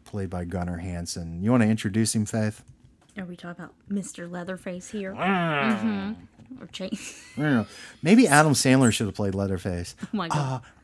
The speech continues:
Speaker 1: I'm gonna hit you with the chainsaw now.
Speaker 2: Oh my gosh.
Speaker 1: So he is on your Mount Rushmore of slashers, isn't he?
Speaker 2: Yes, and you said that I put him at number one.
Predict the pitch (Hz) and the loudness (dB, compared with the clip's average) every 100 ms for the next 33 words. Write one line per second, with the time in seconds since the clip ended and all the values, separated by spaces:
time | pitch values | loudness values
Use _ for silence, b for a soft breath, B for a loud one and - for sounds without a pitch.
0 | _ - 160 139 127 - 151 - - 208 | _ -4 -2 -2 -4 -6 -6 -6 -4 0
1 | 220 135 110 113 104 110 - 214 196 175 | 0 -2 -6 -6 -8 -10 -8 -6 -6 -8
2 | 165 170 165 - - - 156 147 147 - | -10 -14 -18 -20 -20 -18 -18 -18 -20 -20
3 | - - - 139 117 - 135 208 156 143 | -20 -10 0 0 0 -2 4 6 6 6
4 | 113 120 107 98 95 95 101 87 82 87 | 6 6 4 2 -4 -4 -4 -8 -8 -10
5 | 80 - 82 87 104 120 123 _ _ 196 | -10 -12 -12 -10 -8 -8 -10 _ _ -8
6 | 165 180 - - 202 220 311 311 269 220 | -8 -10 -12 -10 -2 0 0 -2 -4 -4
7 | 214 190 190 214 202 208 185 160 180 185 | -4 -4 -4 -8 -8 -8 -8 -8 -6 -6
8 | 185 208 175 170 | -6 -8 -8 -10